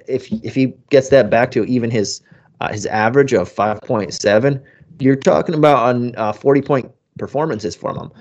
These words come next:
So that is nice. He has back-to-back games of double-digit points, which, uh, he hadn't scored in, in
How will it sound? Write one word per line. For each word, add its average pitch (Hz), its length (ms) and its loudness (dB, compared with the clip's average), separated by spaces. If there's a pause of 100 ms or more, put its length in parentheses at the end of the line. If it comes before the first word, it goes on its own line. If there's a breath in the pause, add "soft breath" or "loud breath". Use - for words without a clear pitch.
(120 soft breath)
So - 160 -8
that 131 180 2
is 120 160 2
nice. 120 280 0
He 110 100 -2
has 110 160 4
back-to-back 120 880 2
games 120 340 -2 (100)
of 139 340 2 (140)
double-digit 123 560 2
points, 123 360 -4
which, 110 320 -4 (320 soft breath)
uh, 98 100 -2
he 110 140 -2
hadn't 123 340 0
scored 117 500 2 (640)
in, 110 460 -4
in 101 360 -8